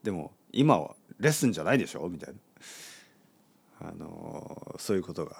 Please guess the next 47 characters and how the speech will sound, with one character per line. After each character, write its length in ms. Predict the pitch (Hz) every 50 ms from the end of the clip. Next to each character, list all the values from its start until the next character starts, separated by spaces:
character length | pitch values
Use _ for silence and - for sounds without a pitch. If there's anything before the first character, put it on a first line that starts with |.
| - - - _ _ _ _ _ _ _ _ - - _ _ _ _
あ 160 | - 107 113
る 120 | 80 76 71
ん 80 | -
で 80 | - -
す 120 | - -
よ。 140 | - - - - - - -
ま 160 | - - -
あ、 80 | - -
小 200 | - - 127 123
さ 220 | 110 - - 98 78
い 120 | 67 - - _
こ 120 | - 101
と 120 | 90 - 76
を 20 |
言 100 | 76 90
い 60 | 101 98
ま 140 | 95 85
す 100 | 80 -
け 80 | - -
ど 60 | -
ね。 120 | 151 139 139 - _ _ _ _ _ _
は 60 | -
い。 920 | - - - - _ _ _ _ _ _ _ _ _ _ _ _ _ _ -
と 60 | 135
い 80 | 123 120
う 40 |
わ 60 | 113 113
け 100 | - 98
で、 140 | - - - - _ _ _ _ _ _ _ _ _
朝 260 | - - - - -
か 140 | - - -
ら 80 | - - _ _ _ _ _ _ _
ブ 100 | - 104
ツ 160 | - - 90 80
ブ 60 | -
ツ、 240 | - _ - - -
ブ 100 | - 120
ツ 180 | - - - 92
ブ 80 | 82 76
ツ 180 | - - - - _
言 120 | - 92 -
っ 20 |
て 200 | - _ - 85
み 140 | 76 76 73
ま 140 | - 67 -
し 100 | - -
た。 340 | - _ _ _ _ -